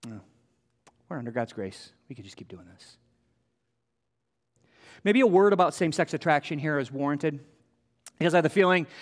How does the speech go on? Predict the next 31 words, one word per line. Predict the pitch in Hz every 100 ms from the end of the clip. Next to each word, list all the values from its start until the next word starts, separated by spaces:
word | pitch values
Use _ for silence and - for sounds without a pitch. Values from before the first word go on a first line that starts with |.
| -
that, | 180 160 -
uh, | 147 143 143
that's | 175 175 196
a, | 170
that's | 190 190
a |
question | - 208 190 - 185 147
mark | 139 127
over | 147 143
many | 147 143
of | 135
our | 127
hearts | 139 131 -
and | 123
minds. | 127 120 117
I | 139
believe | 165 175
that | 156
God | 135 156 151 151 - - -
can | 143
take | - 175 170
temptation | 180 156 175 160 190
away | 170 160 147
at | -
conversion. | 165 139 160 170 185
I |
believe | 147 170
he | 175
can | 170 156
do | 143 127
that. | 135 165